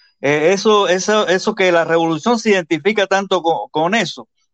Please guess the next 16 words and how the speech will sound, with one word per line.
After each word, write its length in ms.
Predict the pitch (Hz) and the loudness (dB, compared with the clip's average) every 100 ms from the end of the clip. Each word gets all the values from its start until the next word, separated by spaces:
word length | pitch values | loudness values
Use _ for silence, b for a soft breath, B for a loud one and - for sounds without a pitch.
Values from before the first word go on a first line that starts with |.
| _ - | _ -4
Bueno, 280 | 202 170 165 | 0 2 2
ellos 220 | 202 220 | 2 2
le 80 | 220 | 2
han 120 | 220 | 0
regalado 600 | 208 180 175 202 214 190 | 0 2 2 4 2 0
toda 520 | 185 208 208 185 175 | 2 4 6 4 4
esa 500 | 208 208 185 180 165 | 2 0 0 2 0
historia 560 | 147 - 226 180 139 - _ _ - | -2 0 0 0 -2 -4 _ _ -2
a 120 | 156 | 2
los 160 | 170 | 2
revolucionarios 880 | 160 170 160 147 160 160 208 226 220 | 2 2 0 -2 -2 0 2 2 2
y 40 | 196 | 2
a 80 | |
los 160 | 170 143 | 0 -2
marxistas. 640 | 147 135 208 196 - 110 _ _ _ _ | -2 -2 -2 -2 -2 -6 _ _ _ _
Ellos 400 | 143 190 226 208 | 0 2 2 0